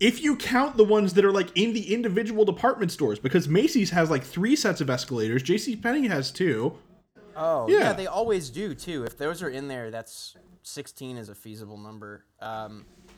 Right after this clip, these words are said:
Speaker 2: my thing is, okay, to be honest, what's getting me here isn't, like, I could believe this is a very small number. Two is such a tight bound. Like, I, it's getting me towards no for that reason.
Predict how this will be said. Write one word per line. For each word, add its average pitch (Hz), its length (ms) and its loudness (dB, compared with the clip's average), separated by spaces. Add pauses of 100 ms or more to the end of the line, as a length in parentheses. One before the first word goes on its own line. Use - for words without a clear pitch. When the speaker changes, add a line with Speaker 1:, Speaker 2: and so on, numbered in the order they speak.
(280)
Speaker 2:
my 170 240 -6
thing 220 260 -12
is, 151 400 -8 (500)
okay, 135 240 -8
to 160 120 -20
be 170 120 -10
honest, 165 460 -8 (260)
what's 131 180 -12
getting 175 340 -4
me 170 140 -8
here 139 440 -8
isn't, 151 320 -10 (540)
like, 151 160 -8 (500)
I 190 140 -8
could 214 160 -10
believe 190 180 -6
this 165 120 -8
is 143 60 -8
a 135 80 -6
very 135 520 -2
small 120 360 -8
number. 110 380 -14 (300)
Two 226 420 -8
is 156 220 -8
such - 420 -4
a 151 60 -10
tight 135 360 -8
bound. 110 360 -10
Like, 117 120 -10
I, 131 140 -6
it's 143 160 -10
getting 156 280 -6
me 139 120 -8
towards 120 320 -12
no 110 220 -10
for - 160 -20
that 104 200 -16
reason. 98 400 -20